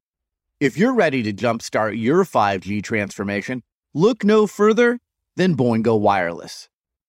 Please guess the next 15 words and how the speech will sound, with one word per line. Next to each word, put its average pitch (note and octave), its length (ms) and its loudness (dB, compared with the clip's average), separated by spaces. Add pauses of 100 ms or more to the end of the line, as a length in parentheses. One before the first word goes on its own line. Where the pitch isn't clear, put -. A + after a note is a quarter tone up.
(220)
Boingo F3+ 460 4
is A#2 100 -2
one C3+ 160 0
of A#2 80 -2
the A2+ 80 0
largest E3 640 0
operators C#3+ 640 0
of G2 220 -4
indoor C#3+ 500 2
wireless A#2 640 0
networks A2 480 -4
in G2+ 80 -6
the G2 80 -4
U F#2+ 180 -2
S. - 360 -8